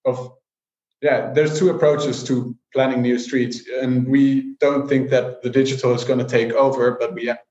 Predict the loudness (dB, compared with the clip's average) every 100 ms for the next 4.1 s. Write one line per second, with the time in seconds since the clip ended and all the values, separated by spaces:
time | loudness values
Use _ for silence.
0 | _ 0 0 0 -4 -4 0 2 0 -2
1 | -10 -16 _ 2 2 0 -8 -10 -4 -2
2 | 0 0 2 0 0 0 0 0 0 0
3 | 0 0 -4 -4 -2 -2 -4 -4 -6 -6